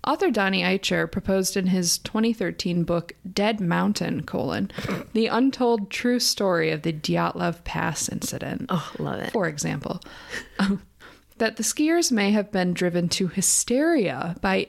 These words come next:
Speaker 1: infrasound waves caused by a weather phenomenon known as the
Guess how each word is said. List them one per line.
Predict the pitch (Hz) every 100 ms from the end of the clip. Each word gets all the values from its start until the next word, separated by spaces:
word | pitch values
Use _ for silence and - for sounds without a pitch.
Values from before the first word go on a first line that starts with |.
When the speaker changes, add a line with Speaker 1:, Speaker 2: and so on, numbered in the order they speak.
| -
Speaker 1:
infrasound | 285 - - 339 - - 196 190 185 185 185 -
waves | 196 180 170 135 127 175 - - -
caused | - 208 196 190 -
by | 180 180 185 -
a | 185
weather | 180 254 359
phenomenon | 349 233 185 175 175 170 170 170
known | 175 180
as | 180 175 175 170
the | - 180 180